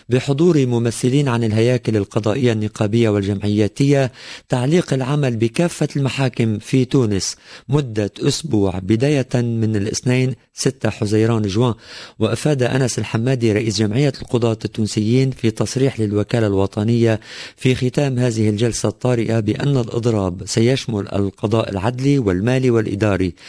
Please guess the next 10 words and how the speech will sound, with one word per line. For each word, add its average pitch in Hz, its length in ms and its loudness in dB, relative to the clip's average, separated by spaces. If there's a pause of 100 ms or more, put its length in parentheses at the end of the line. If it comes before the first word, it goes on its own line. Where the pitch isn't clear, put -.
(160)
باستثناء 117 600 -2
النظر 123 380 0
في - 120 -8
القضايا 113 500 0
المتصلة 107 640 0
بالإرهاب 104 600 0 (380)
على 110 200 0
مستوى 117 400 0
النيابة 107 460 0
العمومية. 98 720 2